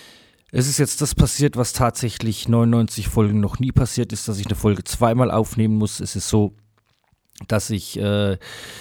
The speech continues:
vielen Dank an den, äh, Martin an der Stelle, Mitarbeiter des Monats, der mir Equipment, ähm, zur Verfügung gestellt hat, also ein Mikrofon jetzt, ähm, in erster Linie mal,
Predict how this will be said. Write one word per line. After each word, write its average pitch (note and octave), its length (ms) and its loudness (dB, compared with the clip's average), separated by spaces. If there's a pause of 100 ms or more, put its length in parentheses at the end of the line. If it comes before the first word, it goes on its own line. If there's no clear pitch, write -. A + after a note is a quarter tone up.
(260)
vielen G#2+ 260 0
Dank G2 240 0
an G2 140 2
den, F#2 260 2
äh, F#2+ 320 0 (220)
Martin G#2+ 440 0
an G2 140 2
der G2 160 0
Stelle, G2+ 400 0
Mitarbeiter F#2+ 520 -2
des - 220 -6
Monats, A2 460 0
der G2 160 0
mir G2 260 0
Equipment, G#2+ 1000 -2
ähm, F#2+ 800 -2
zur - 160 -4
Verfügung G2 400 -2
gestellt G2 400 -2
hat, G2 240 -2
also F2+ 220 -2
ein F2+ 40 -2
Mikrofon G#2+ 520 0
jetzt, - 260 -6
ähm, G2 340 2
in F#2 180 -2
erster F#2+ 340 -2
Linie G2 260 0
mal, F#2+ 160 0